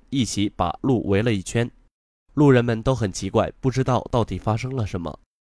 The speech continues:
四分钟后，地面突然开始塌陷，然后出现了一个洞，这就是四分钟。从这位警察发现到路障全部设置好，只用了四分钟。再过了几秒，地上突然发现了一个大坑，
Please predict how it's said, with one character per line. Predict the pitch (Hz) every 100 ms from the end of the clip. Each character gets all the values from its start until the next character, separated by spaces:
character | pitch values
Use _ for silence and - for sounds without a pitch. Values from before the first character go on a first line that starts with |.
| _ _
四 | - 180
分 | 165 165
钟 | 180
后， | 175 175 - -
地 | 180
面 | 151 131
突 | 120 165
然 | 131 101
开 | -
始 | 110 -
塌 | 110 120
陷， | - 101
然 | - 104
后 | 120 117
出 | - 135
现 | 131 113
了 | 92
一 |
个 | 98 110
洞， | 123 - _
这 | - 143
就 | 110
是 | 101 107
四 | - 151
分 | 107 95
钟。 | 104 98 _ -
从 | 127 135
这 | 151
位 | 127
警 | - 92
察 | - 107
发 | 139 151
现 | 151 - _
到 | - 98
路 | 87 127
障 | 110 104
全 | - 98 113
部 |
设 | 135 123
置 | 104
好， | 95 - - -
只 | 101
用 | 95 92
了 |
四 | 95 104
分 | 92 90
钟。 | 90 - _ _ _ _ _ _ _ _
再 | 170 165
过 | 160
了 | 131
几 | - 123
秒， | 117 -
地 | - 127
上 | 127 110
突 | 139 147
然 | 107
发 | 104 123
现 | 123 110
了 |
一 | 92
个 | 107
大 | 107 104
坑， | - 123